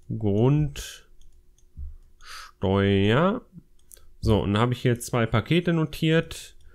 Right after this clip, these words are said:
relativ easy, und zwar erstmal brauchen wir einen Steuergegenstand, Steuergegenstand. Das wäre in diesem Fall dann entsprechend der Grundbesitz, Grundbesitz.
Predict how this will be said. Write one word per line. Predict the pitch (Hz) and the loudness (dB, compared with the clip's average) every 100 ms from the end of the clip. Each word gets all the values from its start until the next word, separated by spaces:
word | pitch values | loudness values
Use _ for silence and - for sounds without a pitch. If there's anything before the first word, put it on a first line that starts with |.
| - _ - _ _ - | -20 _ -20 _ _ -6
relativ | 107 117 120 120 | 2 2 0 -4
easy, | - 147 143 139 | 0 0 0 0
und | 120 | 0
zwar | - 110 | 0 -2
erstmal | 123 143 127 | 0 0 0
brauchen | 123 | 2
wir | 117 | 2
einen | |
Steuergegenstand, | 113 - 107 104 101 135 160 139 147 151 156 - - _ _ - - - - - - _ _ _ | 2 2 4 4 2 2 2 0 0 0 -2 -6 -20 _ _ -20 -20 -20 -20 -20 -20 _ _ _
Steuergegenstand. | - - - 117 117 117 117 113 - - - - _ _ - _ - 113 104 98 110 127 135 139 139 139 143 - - 107 107 113 120 120 123 120 - - - - - - - - - - - _ - - - - - - - 120 117 127 139 139 - - - - - | -20 -20 -2 0 2 2 0 -2 -8 -20 -20 -20 _ _ -20 _ -12 -4 -2 0 2 2 2 0 0 -2 -2 -6 -8 -4 2 2 4 2 0 -2 -6 -20 -20 -20 -20 -20 -20 -20 -20 -20 -20 _ -20 -18 -16 -16 -18 -18 -6 0 2 2 -2 -4 -14 -12 -12 -12 -4
Das | 104 - | -4 2
wäre | 123 120 | 2 4
in | 110 | 2
diesem | 117 131 127 | 2 0 0
Fall | 120 117 113 | 2 2 2
dann | 110 107 107 | 2 2 0
entsprechend | 101 - 117 113 107 | -4 -2 -2 0 2
der | 98 | 0
Grundbesitz, | 95 117 147 147 143 143 151 - - - - | 0 0 0 0 2 2 0 -6 -10 -12 -10
Grundbesitz. | 107 110 135 143 123 - | -2 2 2 0 -6 -10